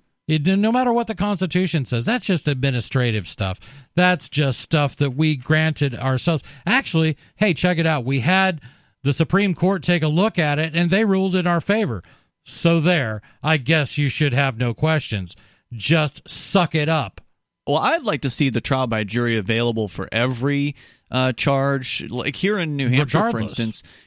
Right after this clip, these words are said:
Speaker 2: yeah, you cannot get a trial by a jury for a violation, and you cannot get a trial by a jury for what they call a Class B misdemeanor. So their excuse is, "Well, you don't need a jury 'cause there's no jail that's, uh, on the table for a violation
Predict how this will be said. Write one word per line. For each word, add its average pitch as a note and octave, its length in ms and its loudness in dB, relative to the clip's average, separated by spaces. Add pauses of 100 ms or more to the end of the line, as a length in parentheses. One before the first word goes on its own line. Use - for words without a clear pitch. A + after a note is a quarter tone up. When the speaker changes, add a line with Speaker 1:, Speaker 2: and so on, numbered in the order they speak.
Speaker 2:
yeah, C3+ 120 2
you B2 180 0
cannot G3+ 420 -2
get D3+ 160 0
a C#3 40 -2
trial B2+ 560 -2
by B2 280 0
a D#3+ 60 0
jury A#2+ 600 -4
for B2 280 -2
a D3+ 60 0
violation, D3 640 -2 (420)
and B2+ 280 2
you B2 60 -4
cannot D#3 320 0
get - 100 2
a D#3 40 0
trial C3 260 0
by B2 180 0
a A#2 40 -4
jury A2+ 320 -4
for A2+ 240 -4
what A#2+ 100 -4
they B2 80 -6
call A2+ 200 -2
a A2+ 40 -4
Class A#2+ 400 -4
B A#2 200 -4
misdemeanor. B2+ 640 -2 (140)
So G#2 280 0 (340)
their D3+ 220 2
excuse C4 580 -2
is, C#3+ 240 0
"Well, A#3 200 0
you C#4 120 -4
don't C#4+ 220 0
need G#3+ 160 -2
a F3 60 -2
jury F3 640 0
'cause A#3 500 -6 (120)
there's F#4+ 220 -4
no F#4+ 160 -4
jail F4+ 640 -2
that's, C3 500 -4
uh, A#2+ 260 0
on B2+ 180 -2
the A2+ 80 -4
table A#2 420 0
for A2 240 -2
a G#2 60 -2
violation G#2 840 -4